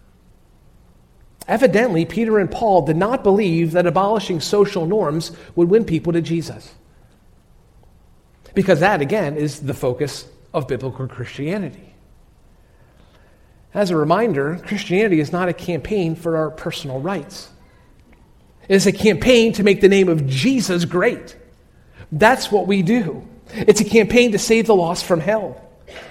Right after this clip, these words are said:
The main question is not so much how can we rally to overthrow mistreatment, but rather how can I respond biblically to mistreatment?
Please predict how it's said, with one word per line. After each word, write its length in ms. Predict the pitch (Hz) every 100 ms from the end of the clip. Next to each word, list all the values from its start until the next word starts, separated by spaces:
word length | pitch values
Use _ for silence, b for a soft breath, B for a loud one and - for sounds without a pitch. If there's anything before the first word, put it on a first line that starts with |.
| - - - - - B 123
The 100 | 190
main 200 | 220 277
question 540 | - 240 277 - 196 175
is 120 | 170
not 220 | 208 247
so 180 | - 180
much 220 | 180 175
how 180 | - 226
can 200 | - 214
we 120 | 180
rally 400 | 160 208 214 196
to 100 | 160
overthrow 480 | 170 170 160 - 180
mistreatment, 840 | 160 - - 262 302 135 147 185 - B B B
but 100 | 202
rather 280 | 214 220
how 160 | 190 226
can 180 | 233 214
I 60 |
respond 800 | 190 170 - - 208 202 151 131
biblically 760 | 160 269 277 - 165 180 175 B B -
to 180 | 285
mistreatment? 680 | 247 175 - - 151 131 117